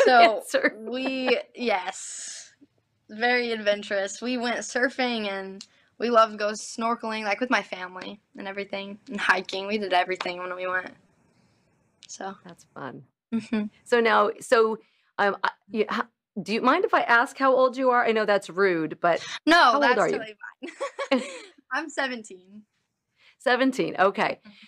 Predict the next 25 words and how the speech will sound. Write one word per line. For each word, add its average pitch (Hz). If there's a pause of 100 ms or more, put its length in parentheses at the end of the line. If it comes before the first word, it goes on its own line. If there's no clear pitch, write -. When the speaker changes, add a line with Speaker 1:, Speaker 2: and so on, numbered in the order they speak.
Speaker 2:
So 254
you've 269
got 262
the 214
support 240
of 180 (100)
your 180
folks. -
Um, 160
I've 170
seen 185
some 175
videos 196
with -
your 165
mom 190
in 185
them. 175
That's, 170
um, 147
awfully 165
Speaker 1:
Yes. 156
Speaker 2:
sweet. 156
And 156
so 170